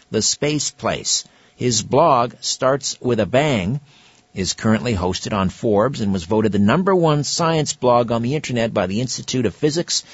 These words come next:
Real Clear Science, and, uh, won the People's Choice Award from physics dot org. His, uh, first two books, Beyond the Galaxy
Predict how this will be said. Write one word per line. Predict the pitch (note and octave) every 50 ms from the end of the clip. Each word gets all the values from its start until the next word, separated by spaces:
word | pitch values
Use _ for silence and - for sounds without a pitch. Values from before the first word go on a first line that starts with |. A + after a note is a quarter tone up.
| - - - _ -
Real | F#2+ G2+ B2 C#3 C#3+ D3
Clear | C#3+ - - C3 C3+ C3+ C3 B2+
Science, | - - D3+ D3 D3+ D#3 D#3 D#3 D3 - - - - - _ _ _ _ _ _ _ _ _ _ _ -
and, | A2 A2 G#2+ G#2 G#2
uh, | G#2+
won | G#2+ G#2 A2+ A#2 A2
the | F#2+
People's | - - G2+ - A#2+ G#2+ -
Choice | - - E3 F#3+ G3+ G#3+ - -
Award | B2+ G2+ F#2 F2 C#2+ C#2 -
from | - - G#2+ A2 G#2
physics | - - C3 A2+ G2 A#2 A#2+ - - -
dot | - C3 C3 C3+
org. | C#3 E3 E3+ D#3 B2 E2 D2+ - - - - _ _ _
His, | - G#2 G2 F2 - -
uh, | G2
first | F2 - A2 G#2 G2+ -
two | - A#2
books, | F#2 A#2 C3+ C#3+ - -
Beyond | - - G2 G#2 G2+ G#2+ A2 A#2 B2+ C#3+ E3 F3 - - -
the | E3 E3+
Galaxy | D3 D#3 C#3 A2+ G#2 F#2+ F2 - - - C#2+ D#2+ G2+